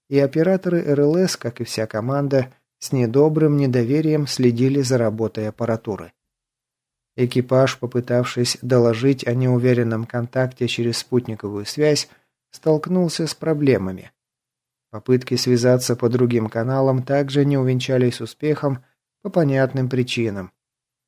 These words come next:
Склонны были списать на плохие погодные условия. Послав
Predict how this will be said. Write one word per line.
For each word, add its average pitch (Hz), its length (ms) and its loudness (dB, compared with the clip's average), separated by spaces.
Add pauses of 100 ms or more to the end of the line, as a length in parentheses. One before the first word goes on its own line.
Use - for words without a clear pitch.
(120)
Склонны 123 480 0
были 113 200 -2
списать 123 600 -4
на 127 160 -2
плохие 120 400 0
погодные 113 480 0
условия. 117 520 -4 (1300)
Послав 190 560 0